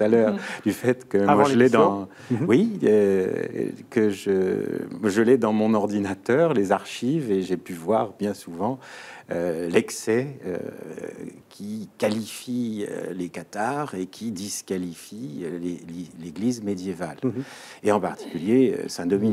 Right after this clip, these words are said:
Speaker 3: Les
Speaker 1: hein.
Speaker 3: Dominicains.
Speaker 1: Saint-Dominique.
Speaker 3: On va y revenir.
Speaker 1: Euh, voilà. Et à partir de là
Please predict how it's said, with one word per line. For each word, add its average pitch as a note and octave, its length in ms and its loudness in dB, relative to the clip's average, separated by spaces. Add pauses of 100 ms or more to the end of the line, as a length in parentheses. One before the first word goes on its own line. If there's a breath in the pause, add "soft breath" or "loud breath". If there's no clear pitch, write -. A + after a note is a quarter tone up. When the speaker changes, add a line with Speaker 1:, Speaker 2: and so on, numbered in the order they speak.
Speaker 3:
Les B2+ 200 2
Speaker 1:
hein. G#2 40 -2
Speaker 3:
Dominicains. G#2 320 -10 (200)
Speaker 1:
Saint-Dominique. G2+ 540 -6
Speaker 3:
On C3+ 100 8
va C#3 120 6
y A#2+ 40 2
revenir. - 360 -10 (240 loud breath)
Speaker 1:
Euh, G2 220 0
voilà. F#2+ 240 2 (720 loud breath)
Et C#3 300 8
à C3+ 80 2
partir D3 400 0
de A2 100 6
là C#3 380 2